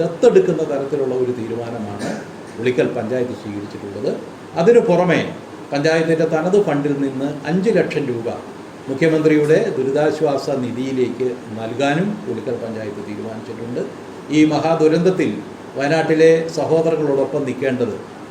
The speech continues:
നമ്മുടെ എല്ലാവരുടെയും ഒരു കടമയാണ് എന്നുള്ളത് കൊണ്ടാണ് ആ തരത്തിലുള്ള ഒരു തീരുമാനം പഞ്ചായത്തിൻ്റെ ഭാഗത്തുനിന്ന് ഞങ്ങൾ കൈക്കൊണ്ടിട്ടുള്ളത്. ഞങ്ങളോടൊപ്പം സഹകരിച്ചിട്ടുള്ള മഹാമനസ്കരായിട്ടുള്ള സ്ഥലം വിട്ടു തന്നവരെയും അതുപോലെ തന്നെ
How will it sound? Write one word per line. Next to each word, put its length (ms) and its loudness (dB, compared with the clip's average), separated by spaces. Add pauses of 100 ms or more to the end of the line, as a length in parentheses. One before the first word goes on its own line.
നമ്മുടെ 300 2
എല്ലാവരുടെയും 720 8 (120)
ഒരു 180 2
കടമയാണ് 640 -2 (240)
എന്നുള്ളത് 400 -2
കൊണ്ടാണ് 400 -4 (440)
ആ 140 0
തരത്തിലുള്ള 480 -4 (140)
ഒരു 180 -6
തീരുമാനം 500 -4 (440)
പഞ്ചായത്തിൻ്റെ 580 -4
ഭാഗത്തുനിന്ന് 480 -8
ഞങ്ങൾ 240 -8
കൈക്കൊണ്ടിട്ടുള്ളത്. 640 0 (840)
ഞങ്ങളോടൊപ്പം 460 0 (100)
സഹകരിച്ചിട്ടുള്ള 640 2 (520)
മഹാമനസ്കരായിട്ടുള്ള 1000 4 (100)
സ്ഥലം 300 0
വിട്ടു 120 0 (120)
തന്നവരെയും 540 0 (460)
അതുപോലെ 400 2
തന്നെ 140 0